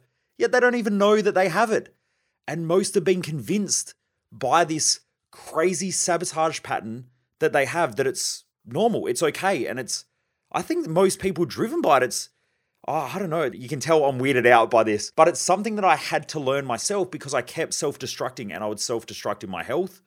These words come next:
my finances, in my business, in my relationships, and a lot of them were tied into this idea, this sabotage pattern, which essentially is a fantasy or a delusion.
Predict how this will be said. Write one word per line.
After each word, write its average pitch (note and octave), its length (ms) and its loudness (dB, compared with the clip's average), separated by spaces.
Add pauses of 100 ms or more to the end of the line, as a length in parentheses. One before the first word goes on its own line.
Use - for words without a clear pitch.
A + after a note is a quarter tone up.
(460)
my G#2+ 200 -4
finances, B2+ 840 -6 (260)
in A#2 140 -8
my A2+ 160 -4
business, B2+ 680 -10
in G2+ 120 -12
my G2 140 -6
relationships, G#2+ 680 -6 (380)
and C3 120 -6
a C3+ 40 -4
lot B2+ 220 0
of F3+ 80 -4
them F3+ 120 -6
were E3+ 120 -2
tied C3 420 -2
into A#2+ 500 -8 (380)
this A#2+ 440 -4 (140)
idea, G#2+ 420 -2
this F#2 160 -8
sabotage A#2 640 0
pattern, D#2+ 320 -10 (280)
which E3+ 180 -2
essentially G#3+ 560 -4
is D#3+ 200 0
a B2+ 100 -2
fantasy D3 580 -6
or B2+ 140 -2
a A#2+ 60 -4
delusion. A2 560 -4